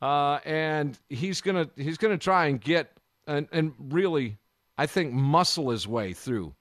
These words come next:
this outing. Leadoff walk in the fourth inning. Uh, pitch count flying high for Woody.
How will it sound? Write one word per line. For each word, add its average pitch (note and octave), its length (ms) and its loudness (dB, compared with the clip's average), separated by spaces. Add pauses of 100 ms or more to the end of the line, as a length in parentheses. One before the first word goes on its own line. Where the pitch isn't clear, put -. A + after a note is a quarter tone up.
(140)
this C3 240 -4
outing. G2+ 520 -4 (720)
Leadoff D#3 480 0
walk D#3 360 2
in C#3 80 -2
the B2+ 80 -4
fourth D#3 460 0
inning. G#2 480 -2 (600)
Uh, B2+ 300 0
pitch E3+ 340 -4
count C#3+ 340 -2
flying D3+ 840 -2
high G2 360 -6
for A2+ 200 -8
Woody. G2 480 -6